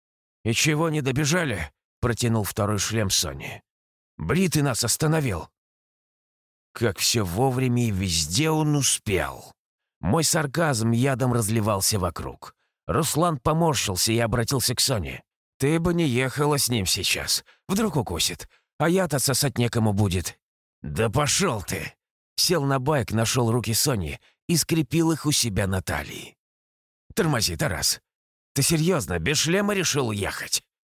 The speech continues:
А у тебя есть запасной?" "Нет, но могу найти". "Премного благодарен, но с чужих мандавошек даже в руки не возьму.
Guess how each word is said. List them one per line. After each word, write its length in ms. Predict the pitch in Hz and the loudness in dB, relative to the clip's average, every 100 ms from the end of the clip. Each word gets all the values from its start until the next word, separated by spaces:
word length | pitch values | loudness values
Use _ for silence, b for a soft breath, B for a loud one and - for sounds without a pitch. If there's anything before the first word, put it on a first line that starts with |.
| _ _ - | _ _ -2
А 100 | 123 | 0
у 60 | |
тебя 220 | 139 156 | 2 2
есть 220 | 151 151 143 | 2 0 0
запасной?" 560 | 139 143 180 175 131 _ _ _ - | 0 0 0 0 -2 _ _ _ -2
"Нет, 480 | 95 123 151 110 | 0 2 0 -4
но 380 | - 92 85 78 | -4 -2 0 0
могу 400 | 78 135 139 151 | 0 0 2 0
найти". 560 | 135 90 - 123 139 117 _ _ _ _ _ _ _ _ | 0 -2 -4 0 0 -2 _ _ _ _ _ _ _ _
"Премного 460 | 76 117 156 151 135 | -4 0 0 0 0
благодарен, 680 | 127 120 101 73 58 53 - - | 0 0 -2 -4 -6 -10 -12 -4
но 160 | 92 135 | -2 0
с 80 | |
чужих 360 | - 165 156 143 | 2 2 0 0
мандавошек 600 | 147 135 143 151 - 67 | 0 0 0 0 -2 -4
даже 240 | 76 135 156 | -2 0 0
в 100 | 156 | 0
руки 280 | 151 - | 0 0
не 100 | 101 | 2
возьму. 480 | 87 85 65 65 60 | 2 0 -4 -8 -12